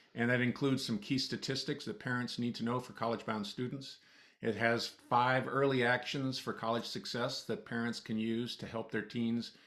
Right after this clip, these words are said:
get into college or to figure out that college may not be the right direction for them. They may choose a vocation,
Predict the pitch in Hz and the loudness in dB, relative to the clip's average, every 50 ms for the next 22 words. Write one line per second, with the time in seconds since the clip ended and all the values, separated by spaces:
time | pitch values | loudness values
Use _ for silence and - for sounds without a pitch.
0 | - _ - - 110 107 120 117 107 - - 110 110 117 123 131 131 - - - | -20 _ -6 -2 0 2 2 0 0 0 0 0 0 2 0 0 -2 -4 -8 -14
1 | - - _ _ - 143 151 156 170 165 160 - 131 - 156 135 143 147 147 151 | -20 -20 _ _ 0 2 2 4 2 2 0 -4 -6 -4 -4 -2 2 2 2 2
2 | 147 143 131 - - 151 151 151 147 - 135 135 160 185 170 160 160 127 139 139 | 2 0 -4 -2 0 0 0 0 -2 -2 -2 0 0 0 0 -2 -2 -2 0 0
3 | 143 135 139 123 135 139 143 139 135 123 131 143 143 - - 131 113 - - 98 | 0 0 0 2 2 2 2 0 -2 -2 -2 -2 -2 -4 -4 -4 -4 -2 -2 -4
4 | 101 101 104 104 104 110 120 135 143 143 151 143 - - 131 131 127 147 139 127 | -4 -2 -2 -2 0 0 0 0 0 -2 -4 -4 -4 -2 -2 -2 0 0 0 0
5 | 131 127 127 - 147 165 170 - - 101 95 | 0 -2 -2 -2 -2 -2 -2 -4 -4 -6 -6